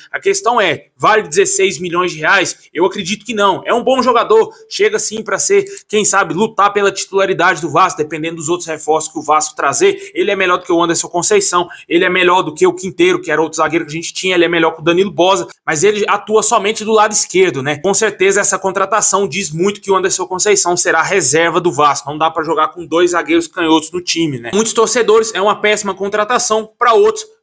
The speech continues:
vale sim um investimento, vale sim essa contratação, por se tratar de um zagueiro rato e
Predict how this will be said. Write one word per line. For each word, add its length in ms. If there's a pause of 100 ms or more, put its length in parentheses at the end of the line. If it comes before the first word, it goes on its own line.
vale 240
sim 200
um 60
investimento, 600
vale 280
sim 180
essa 180
contratação, 640
por 140
se 160
tratar 300
de 100
um 80
zagueiro 380
rato 360 (200)
e 120